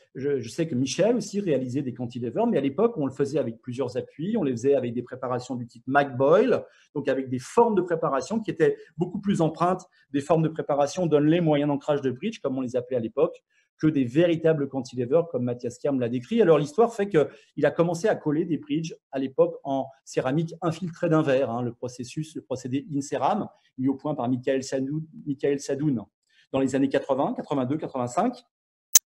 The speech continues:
Et en fait, il revoit son, ses patients et très rapidement, il colle ses bridges en, en, en Inceram et il, euh,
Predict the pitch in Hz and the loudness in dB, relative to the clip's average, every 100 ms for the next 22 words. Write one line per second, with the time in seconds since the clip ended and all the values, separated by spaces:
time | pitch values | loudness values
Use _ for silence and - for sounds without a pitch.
0 | _ 156 170 190 165 240 202 175 202 247 | _ 2 4 4 4 2 2 4 4 4
1 | 233 - 196 180 - 131 185 226 - _ | 2 0 0 0 -2 -4 -4 -8 -16 _
2 | 151 - 285 269 - 160 123 135 247 - | -10 -6 -2 -2 -2 0 0 0 -4 -8
3 | _ _ - - 233 247 185 156 202 175 | _ _ -14 4 6 6 2 -4 -4 -4
4 | 143 131 135 139 - 147 165 165 131 127 | -2 -2 -2 -6 -4 -2 -2 0 0 2
5 | 208 156 - - - 170 170 170 165 165 | 0 -2 -6 -14 0 6 6 4 2 6
6 | 156 143 139 | 8 10 8